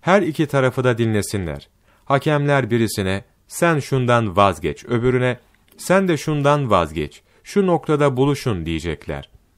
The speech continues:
Eğer onlar sulhün yapılmasını isterlerse, Allah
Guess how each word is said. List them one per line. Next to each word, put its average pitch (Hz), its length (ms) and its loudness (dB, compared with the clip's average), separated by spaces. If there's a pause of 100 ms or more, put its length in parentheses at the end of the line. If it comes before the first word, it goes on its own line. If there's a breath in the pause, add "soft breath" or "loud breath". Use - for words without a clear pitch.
(140)
Eğer 127 240 2
onlar 113 440 0
sulhün 113 500 -2
yapılmasını 113 640 -2
isterlerse, 92 920 -2 (320 soft breath)
Allah 95 460 0